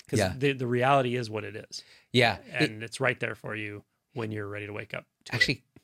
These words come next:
Speaker 1: <laughs>
Speaker 2: can we dig into that piece for a second? Because this is interesting. It doesn't really matter that people are awake or asleep, yet we talk about ending suffering in this lifetime as a desirable goal. Are those two statements incompatible?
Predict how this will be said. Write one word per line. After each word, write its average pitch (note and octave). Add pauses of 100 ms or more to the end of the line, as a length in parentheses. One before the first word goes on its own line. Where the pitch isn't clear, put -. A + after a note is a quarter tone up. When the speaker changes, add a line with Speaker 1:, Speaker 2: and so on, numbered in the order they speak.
Speaker 1:
<laughs> -
Speaker 2:
can C#3+
we D#3
dig C#3+
into C#3
that A#2
piece -
for -
a -
second? G2+
Because F2+
this A2
is A2
interesting. G2+ (360)
It G#2
doesn't D3
really D#3
matter A#2+
that G#2
people A2+
are G2+
awake G2
or G2+
asleep, F#2 (380)
yet G#2+ (420)
we G#2+
talk C#3
about A2+
ending A2
suffering G#2
in F2+
this E2+
lifetime F2+
as F2 (140)
a F#2+
desirable F2+ (920)
goal. F2+ (380)
Are A2+
those A#2+
two B2
statements A2
incompatible? G#2